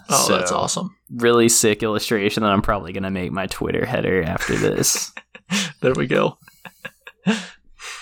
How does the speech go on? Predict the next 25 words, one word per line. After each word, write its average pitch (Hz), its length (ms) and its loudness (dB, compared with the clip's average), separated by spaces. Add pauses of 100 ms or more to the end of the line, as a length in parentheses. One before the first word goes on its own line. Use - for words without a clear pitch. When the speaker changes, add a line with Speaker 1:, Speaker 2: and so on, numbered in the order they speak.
(540)
Speaker 1:
Um, 135 580 0 (100)
yeah, 139 180 4
my 143 440 4
recommendation 160 640 2
this 165 180 2
week 170 300 2
is 131 260 2
the 127 720 6
new 151 200 4
record 151 320 2
from 147 100 0
the 135 80 -6
band 135 320 2
Drain 135 600 0
called 127 280 -2
Living 139 280 2
Proof. 180 520 2 (460)
Um, 127 580 0 (320)
it's, - 540 0
it's 143 180 2
awesome. 160 460 0
It's, 143 320 0
uh, 135 440 4
they're 135 280 4
from 131 680 0